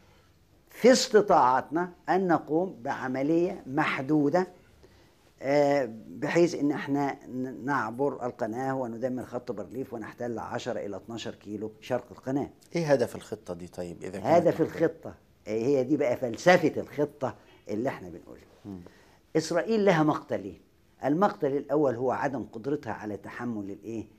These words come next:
Speaker 1: الخسائر البشرية، نظرا لقلة ال-، عدد
Speaker 2: السكان.
Speaker 1: الأف-،
Speaker 2: مم.
Speaker 1: عدد الأفراد بتوعها.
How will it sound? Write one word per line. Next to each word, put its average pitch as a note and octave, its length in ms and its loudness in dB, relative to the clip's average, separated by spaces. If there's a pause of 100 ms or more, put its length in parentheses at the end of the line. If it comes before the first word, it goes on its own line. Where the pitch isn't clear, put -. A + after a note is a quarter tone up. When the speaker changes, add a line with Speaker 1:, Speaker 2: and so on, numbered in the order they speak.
(240)
Speaker 1:
الخسائر G#2+ 500 -4
البشرية، E2 480 -14 (100)
نظرا D3+ 360 2
لقلة B2 560 -4
ال-، A2 100 -8 (340)
عدد D3 160 2
Speaker 2:
السكان. G2+ 380 -6
Speaker 1:
الأف-، - 440 -20
Speaker 2:
مم. F#2+ 80 -4
Speaker 1:
عدد B2 260 2
الأفراد G#2 440 -6
بتوعها. - 320 -18